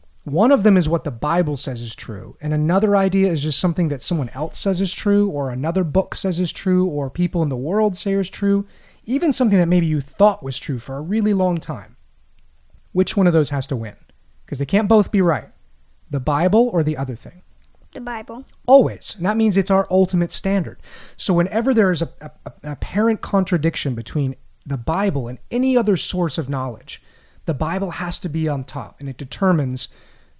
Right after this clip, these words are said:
Speaker 1: you know, that in that weighing of the two, the Bible is going to win out because it's our ultimate standard for what's real and what's not, and what's true and what's not.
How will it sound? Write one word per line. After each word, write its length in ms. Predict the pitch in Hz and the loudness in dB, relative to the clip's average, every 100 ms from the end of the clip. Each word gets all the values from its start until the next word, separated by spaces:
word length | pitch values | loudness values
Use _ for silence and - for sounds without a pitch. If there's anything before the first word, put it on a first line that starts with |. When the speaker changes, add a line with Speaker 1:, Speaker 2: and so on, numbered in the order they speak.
| - | -14
Speaker 1:
you 120 | 151 | -8
know, 120 | 127 120 | -6 -8
that 160 | 135 - | -10 -8
in 100 | 147 | -6
that 240 | 151 151 _ - | -6 -8 _ -20
weighing 520 | 147 151 180 190 190 | -6 0 4 4 4
of 100 | 175 | 2
the 80 | 156 | 0
two, 240 | 147 208 160 | -2 0 0
the 100 | 131 | -2
Bible 380 | 139 156 156 | -4 -4 -2
is 100 | 160 | -2
going 200 | 139 156 | 0 0
to 80 | 147 | 0
win 200 | 131 143 | -2 -2
out 340 | 131 151 202 - | 0 0 0 -4
because 280 | - 139 - | -8 -10 -8
it's 160 | 160 165 | -6 -4
our 140 | 143 | -2
ultimate 400 | 139 147 143 135 | -2 -2 -2 -4
standard 380 | - 156 175 131 | -4 -2 -2 -2
for 120 | 139 | -4
what's 280 | 123 135 - | -4 -4 -6
real 340 | 123 127 151 | -8 -6 -4
and 100 | 165 | -4
what's 200 | 151 - | -4 -4
not, 240 | 165 185 127 | -4 -4 -6
and 100 | 120 | -8
what's 200 | 135 - | -8 -8
true 240 | - 196 | -6 -4
and 100 | 175 | -4
what's 200 | 110 - | -6 -12
not. 220 | - - | -16 -16